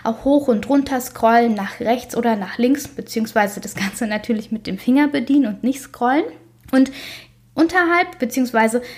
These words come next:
unten an der Leiste habe ich dann die wichtigsten Funktionen. Die sind recht überschaubar, aber mehr ist es nicht.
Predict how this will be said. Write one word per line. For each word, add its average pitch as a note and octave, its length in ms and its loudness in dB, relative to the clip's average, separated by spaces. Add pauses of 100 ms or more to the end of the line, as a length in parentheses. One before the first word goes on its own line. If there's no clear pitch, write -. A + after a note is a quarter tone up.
(240)
unten D#4 320 2
an G#3+ 160 2
der F#3 140 0
Leiste C#4+ 720 -2
habe - 220 0
ich A#3 180 -6
dann A#3 220 4
die G#3+ 160 0
wichtigsten A3 580 -2
Funktionen. G#3+ 720 0
Die G3+ 120 -6
sind E4 220 -4
recht C4+ 200 -6
überschaubar, A#3+ 640 0
aber A#3 200 2
mehr A3+ 320 4
ist D4 240 -6
es C4 200 -4
nicht. G#3+ 380 -4